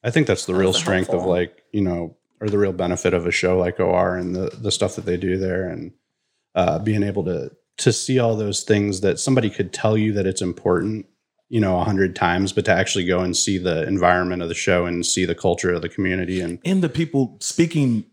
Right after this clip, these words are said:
Speaker 3: passionately about
Speaker 1: Yeah, how
Speaker 3: it.
Speaker 1: passionate
Speaker 2: Mm-hmm.
Speaker 1: people are.
Speaker 3: Yeah.
Speaker 1: Yeah, that's, that's the most exciting thing about our industry, I feel like, is the passion of the people that are involved in the industry, you know, across the board. It's
Speaker 3: For sure.
Speaker 1: just, it's,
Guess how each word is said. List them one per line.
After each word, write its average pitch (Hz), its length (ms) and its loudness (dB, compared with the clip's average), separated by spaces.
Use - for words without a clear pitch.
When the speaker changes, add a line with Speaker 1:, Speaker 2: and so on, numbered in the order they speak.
Speaker 3:
passionately 127 580 0
about 110 100 -2
Speaker 1:
Yeah, 131 220 2
how 110 100 0
Speaker 3:
it. 95 60 -4
Speaker 1:
passionate 113 440 0
Speaker 2:
Mm-hmm. 80 60 -12
Speaker 1:
people - 300 -10
are. - 180 -12
Speaker 3:
Yeah. 110 220 4
Speaker 1:
Yeah, - 60 -4
that's, 120 240 0
that's 147 220 -2
the 160 60 0
most 113 200 0
exciting 87 340 0
thing 90 140 -2
about 82 220 0
our 82 140 -6
industry, 78 420 -4
I 82 80 -2
feel 110 200 0
like, 101 180 0
is 95 120 2
the 95 80 -4
passion 92 400 0
of 90 60 -2
the 90 60 -2
people 107 320 -2
that 98 100 4
are 98 100 2
involved 101 340 0
in 107 80 -2
the 104 100 -2
industry, 104 680 0
you 117 100 -4
know, 101 140 -2
across 98 360 -2
the 85 60 -8
board. 92 300 -2
It's - 100 -10
Speaker 3:
For - 80 2
sure. 107 140 2
Speaker 1:
just, 95 260 -8
it's, - 540 -14